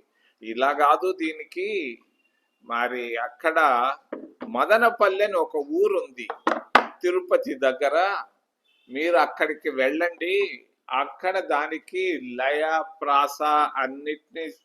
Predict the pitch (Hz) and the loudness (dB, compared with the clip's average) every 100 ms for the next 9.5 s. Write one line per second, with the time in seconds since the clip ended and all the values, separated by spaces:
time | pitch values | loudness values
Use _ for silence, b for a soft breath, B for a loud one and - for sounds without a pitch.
0 | _ _ 131 127 123 120 113 127 139 160 | _ _ -6 -6 -6 -10 -10 -10 -10 -10
1 | 151 - 135 131 135 160 156 120 117 117 | -10 -6 -2 0 -2 -4 -8 -10 -4 -4
2 | 120 131 147 135 180 202 - _ _ _ | -4 -4 -4 -4 -4 -6 -10 _ _ _
3 | _ 113 120 135 135 127 123 - 143 190 | _ 0 0 2 -2 0 -4 -2 -6 -6
4 | 202 - 135 143 151 175 180 _ _ 117 | -10 -6 -4 -4 -6 -12 -14 _ _ _
5 | 127 135 131 135 131 123 113 - 135 165 | -8 -8 -6 -8 -8 -12 -10 -4 -4 -4
6 | 208 - _ b b b b - 110 - | -8 -12 _ b b b b -10 -10 -8
7 | 127 117 117 110 - 123 143 175 175 170 | -6 -4 -2 -4 -4 0 2 2 -2 0
8 | 160 151 147 139 135 147 135 131 131 175 | 0 2 0 -4 -6 -8 -4 -2 -2 -4
9 | 190 - 127 123 139 | -8 -12 -12 -12 -14